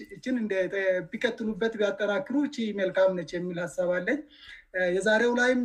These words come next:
ጭምር እንደምናየው እንግዲህ ወይ ስም ተጠቅሶ አሁን ባስሬ ተብሎ አባቱ አይታወቅም፣ ትልቅ ባለስልጣን ነው፣ ወይ ከክልል የፌደራልን እንትን በራሱ ስም ብቻ ጠቅሰህ ሙሉ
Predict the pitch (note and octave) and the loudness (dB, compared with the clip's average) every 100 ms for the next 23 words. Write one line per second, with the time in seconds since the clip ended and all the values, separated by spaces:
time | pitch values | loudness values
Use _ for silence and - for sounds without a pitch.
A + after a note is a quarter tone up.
0 | A#3 A3+ A3+ A#3+ G#3+ G#3+ A3 A3 A3+ C4+ | -2 0 0 0 0 0 2 2 2 2
1 | A3+ A3 B3 A3+ C4+ C4+ - _ - - | 0 -2 -2 2 2 2 -8 _ -6 0
2 | C#4 B3+ A#3 A3+ B3 C4 D4 C#4+ - - | 0 0 -2 -6 0 2 2 0 -4 -4
3 | A3 C4 A#3 A3 G#3+ C#4 B3+ - G#3 G#3+ | -2 0 -2 -2 -2 0 0 0 0 0
4 | G#3 G3+ G3+ G#3 C#4 C#4+ G#3+ A3 G#3+ G#3 | -2 -2 -2 -2 -2 -4 -4 -6 -4 -2
5 | G3 G3 G#3+ B3+ C#4 G#3+ G#3 G3+ G3+ G#3+ | -4 -8 -6 -2 0 -2 -4 -6 -8 -8
6 | C4+ G#3+ G3 G3 G3 F#3+ F#3+ F#3+ F#3+ C#4 | -6 -6 -6 -6 -4 -6 -6 -10 -6 -2
7 | D4+ G#3+ G3+ G3 G3+ F#3 F#3 F#3 E3 F#3 | -2 0 0 -2 -4 -10 -10 -10 -10 -12
8 | - G3 F3 F3 - C#4+ C#4+ _ - - | -6 -6 -6 -6 -2 -2 -2 _ -20 -12
9 | - G#3 | -4 -4